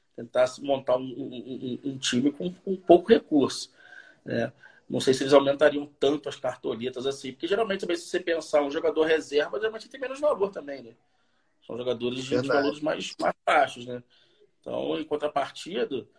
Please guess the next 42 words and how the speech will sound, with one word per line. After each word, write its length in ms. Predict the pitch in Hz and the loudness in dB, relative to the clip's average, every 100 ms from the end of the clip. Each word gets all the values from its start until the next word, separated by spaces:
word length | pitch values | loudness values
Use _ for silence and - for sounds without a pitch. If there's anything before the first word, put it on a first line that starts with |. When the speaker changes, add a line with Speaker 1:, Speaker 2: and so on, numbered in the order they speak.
| _ _ | _ _
Speaker 1:
se 120 | - | -18
você 160 | - | -14
for 100 | 127 | -4
botar 220 | 131 131 127 | -2 -2 -2
um 100 | 127 | -4
jogador 640 | 127 113 120 120 113 - | -2 -2 -2 0 0 -2
que 100 | 120 | 0
não 180 | 127 139 | 2 4
tá 400 | 131 131 117 - _ _ _ | 6 6 6 0 _ _ _
como, 960 | - 127 127 127 127 120 113 104 92 - _ - - - - - - - | -2 -2 -2 -4 -2 -2 -2 -4 -8 -12 _ -20 -20 -20 -20 -20 -10 -4
como 120 | 247 | -4
escolhido, 480 | - 233 196 214 180 | 2 4 4 4 4
né, 80 | |
pra 140 | 156 135 | 4 2
jo-, 160 | 135 | 2
pra 160 | - 123 | 2 2
jogo, 560 | 110 165 285 185 110 - _ - _ _ - | 6 6 6 4 -6 -12 _ -20 _ _ -16
né, 140 | 101 | -12
eles 100 | 101 | -10
são, 120 | 110 113 | -8 0
geralmente 280 | 113 113 | 0 0
são 100 | 123 | -2
jogadores 360 | 139 151 147 156 | 2 4 4 2
de, 200 | - 208 | -2 -8
de 160 | - 220 | -4 2
menos 240 | 220 220 | 4 4
valor 280 | 262 277 226 | 6 6 6
também 200 | 277 240 | 2 -2
na, 140 | 269 285 | -2 -2
na, 320 | 285 294 311 | -4 -6 -8
na, 140 | - - | -10 -12
nas 160 | 247 | -12
carto-, 360 | - 339 - 233 | -12 -12 -4 -4
nas 120 | 190 - | -4 -10
cartoletas, 540 | - 320 285 180 147 | -6 0 2 2 0
né? 140 | 143 - - - | -6 -6 -10 -6
Não 60 | |
tem 100 | 151 | -2
como 140 | 156 185 | -2 -2
você 80 | 131 | 4
Speaker 2:
Sim. 60 | |
Speaker 1:
comparar 640 | 117 - 156 165 151 - | 6 8 6 6 2 0